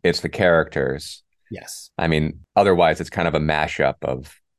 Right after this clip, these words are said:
Speaker 1: of, like, horror and creature feature. Yet, you know, I text you every time that I come across a comp that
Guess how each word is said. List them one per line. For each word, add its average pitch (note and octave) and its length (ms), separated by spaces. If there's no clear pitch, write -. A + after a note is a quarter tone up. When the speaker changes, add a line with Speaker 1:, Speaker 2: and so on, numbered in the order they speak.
Speaker 1:
of, C#2+ 180
like, C#2+ 220
horror D2 520
and D2 140
creature F2 320
feature. A2+ 480
Yet, G2 200
you A2 100
know, D#2+ 200
I F2 120
text - 360
you D#2 120
every D2+ 180
time D2+ 480
that D#2 120
I C#2+ 80
come F2 200
across D#2+ 760
a F2 40
comp D#2 460
that D2+ 140